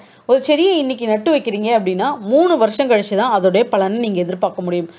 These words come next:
ஆனா, இது ரொம்ப ஒரு லாங் டேர்ம் பிசினஸ். நீங்க அந்த மூணு வருஷமும் அப்படியே வந்து இதை பிளான்ட் வந்து வச்சிருக்கணும்னு அவசியம் கிடையாது. இன்டர் கிராப்பிங்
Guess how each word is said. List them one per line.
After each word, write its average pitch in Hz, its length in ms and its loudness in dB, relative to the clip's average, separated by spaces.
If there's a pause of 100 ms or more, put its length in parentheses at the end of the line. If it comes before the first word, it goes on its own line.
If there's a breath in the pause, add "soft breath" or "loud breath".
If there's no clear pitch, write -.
(220 loud breath)
ஆனா, 208 440 0
இது 202 340 0 (160)
ரொம்ப 320 420 2
ஒரு 262 260 2
லாங் 247 560 2
டேர்ம் 254 240 0
பிசினஸ். 196 460 -2 (360 loud breath)
நீங்க 302 260 2
அந்த 262 140 0
மூணு 311 260 2
வருஷமும் 247 560 -2
அப்படியே 294 440 2
வந்து 277 360 0
இதை 220 240 -2
பிளான்ட் 247 340 2
வந்து 233 240 2
வச்சிருக்கணும்னு 226 500 -4
அவசியம் 202 440 -2
கிடையாது. 180 520 0
இன்டர் 349 400 -2
கிராப்பிங் 226 400 -2